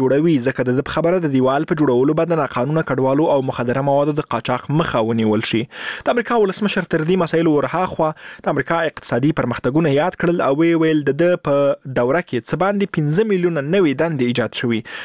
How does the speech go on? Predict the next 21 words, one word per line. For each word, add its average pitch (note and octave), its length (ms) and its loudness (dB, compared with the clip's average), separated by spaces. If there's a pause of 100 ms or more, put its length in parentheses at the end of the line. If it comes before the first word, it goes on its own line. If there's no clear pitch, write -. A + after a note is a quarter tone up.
د - 60 -2
امریکا A#2+ 260 0 (100)
ولسمشر F3 500 0 (140)
ډانلډ C3 420 -2
ټرمپ C#3+ 280 -2 (240)
ملت D#3 340 2
ته D#3+ 380 -4
دا D3 100 2 (220)
دویمه C#3+ 320 2
وینا A2 340 0
وه. G#2+ 80 -2 (320)
د A3 80 2
امریکا A3 300 0
ولسمشران F3 540 0
د C#3 100 -2
هر D#3 160 -2
کال C3 180 0
په - 120 -4
پیل G3 320 2
کې E3 680 -2
ملت E3 260 0